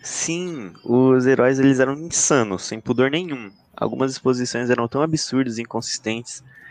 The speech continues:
eles não tinham nenhum estilo demarcado. Cada artista seguia simplesmente seu próprio rumo. Alguns eram focados no caos e sátiras, como Tizara e Picabia,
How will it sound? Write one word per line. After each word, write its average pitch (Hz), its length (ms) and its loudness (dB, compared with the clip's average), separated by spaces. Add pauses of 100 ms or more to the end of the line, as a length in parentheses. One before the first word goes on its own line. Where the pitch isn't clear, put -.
(120)
eles 113 160 2
não 123 80 -4
tinham 123 200 -8
nenhum 127 240 -8
estilo 139 320 -4
demarcado. 131 640 0 (280)
Cada 123 180 2
artista 135 380 -2
seguia 143 320 -2
simplesmente 139 400 -12
seu 151 100 -6
próprio 151 300 -2
rumo. 110 260 -6 (540)
Alguns 123 280 -2
eram 131 160 2
focados 113 360 0
no 113 120 -4
caos 107 460 0
e 95 60 -6
sátiras, 107 600 -4
como 98 260 -12
Tizara 104 560 0
e 98 80 -4
Picabia, 110 640 -2